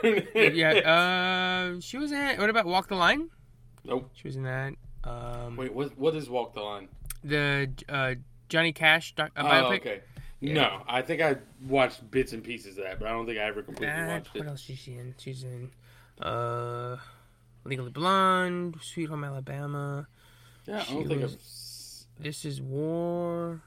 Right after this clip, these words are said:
Speaker 1: Nah, dog. I, <laughs> I, I might,
Speaker 2: Election? Election?
Speaker 1: I'm about to go through that 'cause I legit might not have ever seen anything she's in.
Speaker 2: Yeah.
Speaker 1: That's wild. All right,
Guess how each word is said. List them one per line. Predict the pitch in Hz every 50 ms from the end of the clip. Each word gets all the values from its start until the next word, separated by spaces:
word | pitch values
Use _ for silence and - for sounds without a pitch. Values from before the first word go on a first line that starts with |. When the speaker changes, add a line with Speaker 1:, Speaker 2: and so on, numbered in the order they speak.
| _ _ - - - - - _ - _ _ _ -
Speaker 1:
Nah, | 202 - 151 135
dog. | 117 120 117 120 117 - - -
I, | 120 147 160
<laughs> | 156 - - - - - - - 320
I, | 247 233
I | 220
might, | 208 196
Speaker 2:
Election? | 220 220 214 185 - - - 220 226 233 247 247 226
Election? | - - - 151 - - 185 185
Speaker 1:
I'm | 214
about | 190 185 160 156
to | 151
go | 139 165 160 160
through | 151 - 170 170
that | 170 170 175 156 -
'cause | 160 160 147 143
I | 143 151 165 165
legit | 156 139 139 147 156 151 135 131 160 175 156 113 113
might | 131 131 139 147 151 151 135 123
not | 139 147 147 135
have | 127 135 143 135 123
ever | 110 117 131 131 127 131 131
seen | 120 - - 143 135 127 123
anything | 117 120 120 117 113 117 123 117 113
she's | 113 123 120 113 110
in. | 120 110 - - - _ _ - - - - - - - _ _ -
Speaker 2:
Yeah. | 131 139 139 127 123 139 -
Speaker 1:
That's | - 147 139 - -
wild. | 120 117 131 127 113 98 95 98 - - -
All | 127 135 131
right, | 117 107 -